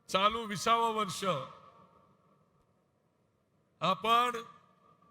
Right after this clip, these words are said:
पक्षासोबत, राजसाहेबांसोबत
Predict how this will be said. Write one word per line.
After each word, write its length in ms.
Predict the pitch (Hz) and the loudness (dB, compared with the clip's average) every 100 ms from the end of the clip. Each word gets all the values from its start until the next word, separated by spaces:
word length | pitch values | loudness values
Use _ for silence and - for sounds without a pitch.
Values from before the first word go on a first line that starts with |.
| _ _ _ _ _ _ _ _ _ _ _ _ | _ _ _ _ _ _ _ _ _ _ _ _
पक्षासोबत, 880 | 190 196 - 226 233 - 220 240 220 | 0 0 0 0 0 -2 -2 0 0
राजसाहेबांसोबत 1160 | 202 220 208 208 214 226 214 - 214 226 247 | 0 0 0 -4 -2 -2 -2 -6 -4 2 2